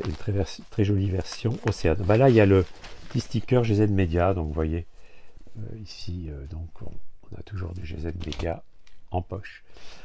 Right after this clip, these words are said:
Voilà, bah, vous voyez, il y en avait pas mal, trente-quatre minutes, euh, je suis allé vite, mais qu'est-ce que vous voulez ? <laughs>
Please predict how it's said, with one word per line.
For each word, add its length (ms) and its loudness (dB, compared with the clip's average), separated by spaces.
Voilà, 240 6
bah, 80 0
vous 60 0
voyez, 240 2
il 40 2
y 60 2
en 80 0
avait 140 2
pas 120 -2
mal, 180 4
trente-quatre 440 -2
minutes, 460 0
euh, 180 2
je 80 -6
suis 140 6
allé 140 6
vite, 260 0
mais 180 -2
qu'est-ce 200 -2
que 80 4
vous 100 6
voulez ? 220 8
<laughs> 160 12